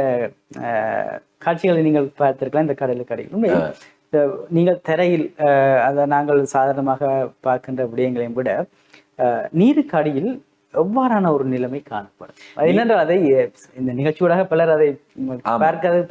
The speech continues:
Speaker 2: ஓ.
Speaker 1: கேட்பதற்கு ஆவலாக
Speaker 2: ஓ,
Speaker 1: இருக்கிறது.
Speaker 2: ஓ, ஓ. என்னண்டா, இப்ப நீருக்கு அடியில வந்து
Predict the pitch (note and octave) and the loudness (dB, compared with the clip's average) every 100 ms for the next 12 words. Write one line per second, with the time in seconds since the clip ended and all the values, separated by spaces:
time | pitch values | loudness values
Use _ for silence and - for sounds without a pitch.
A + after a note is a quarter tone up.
0 | - A3+ G3+ F#3 F#3 F#3+ F#3 E3 D3 C#3+ | 2 2 4 2 2 2 2 2 2 0
1 | G#2+ A2 F#2 - F#2 F2+ D#2+ D#2 - - | 2 4 4 4 4 2 0 -4 -8 -4
2 | G#2+ C#3 D3+ F#3 D#3 G2+ E2 C#2+ - D#2+ | -2 0 0 0 2 2 0 -4 -8 -10
3 | G2 C3+ D#3 F#3+ C#3 C3+ B2 B2 B2 D#3+ | -6 -4 -2 0 2 2 2 -2 -4 -4
4 | D3+ - | -4 -10